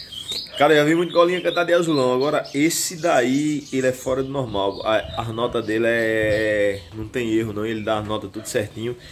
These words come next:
E ele não dá uma nota só, não, pessoal. Ele não dá, ele dá aquelas notas difíceis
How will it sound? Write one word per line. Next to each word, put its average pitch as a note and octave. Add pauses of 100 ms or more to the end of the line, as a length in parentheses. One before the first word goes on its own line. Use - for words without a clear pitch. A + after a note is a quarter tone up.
(200)
E A2
ele A#2+
não B2
dá B2+ (140)
uma B2+
nota B2+
só, C#3
não, G2+
pessoal. F2+
Ele F#2+
não G#2
dá, G#2
ele G#2
dá G#2
aquelas A2
notas A2
difíceis A2+